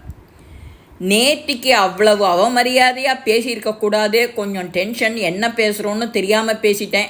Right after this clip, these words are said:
அப்படின்னு கையை கூப்பி வணங்குறா. "அத, அட விடுதாய,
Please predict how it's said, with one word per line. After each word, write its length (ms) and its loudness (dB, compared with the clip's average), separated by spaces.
அப்படின்னு 380 -4
கையை 300 2
கூப்பி 320 -2
வணங்குறா. 480 -4
"அத, 380 2
அட 300 2
விடுதாய, 840 2